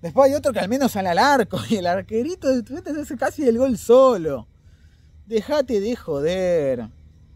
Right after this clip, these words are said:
Entró Barrios, que también, Bustos, cuando le conectaron dos neuronas, dijo, "Che, córner corto,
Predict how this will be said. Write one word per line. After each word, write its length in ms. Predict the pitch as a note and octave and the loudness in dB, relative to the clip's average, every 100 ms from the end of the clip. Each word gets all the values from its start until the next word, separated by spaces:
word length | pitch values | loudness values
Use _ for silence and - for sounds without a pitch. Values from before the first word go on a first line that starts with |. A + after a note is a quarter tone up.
| - - - - | -20 -20 -18 -10
Entró 320 | D3+ G3 G#3+ | -6 0 4
Barrios, 400 | B3 B3 A#3 F#3 | 4 4 2 0
que 120 | F3+ | -2
también, 380 | G3 A3+ C4 F#3 | -4 4 4 4
Bustos, 520 | C4 C4 C4 B3+ - _ - | 4 4 4 4 2 _ -14
cuando 240 | - F#3+ F#3 | -6 -4 -2
le 100 | G3 | -2
conectaron 460 | B3 B3+ F4 E4+ | -2 -2 -2 -2
dos 100 | D#4 | -2
neuronas, 360 | C#4 C#4+ E4+ D4 | -4 -6 -4 -4
dijo, 140 | A#3 | -4
"Che, 200 | - D4 | -4 -6
córner 300 | A3+ B3+ A#3+ | -4 -4 -4
corto, 340 | C#4 C#4 B3+ | -2 -2 -4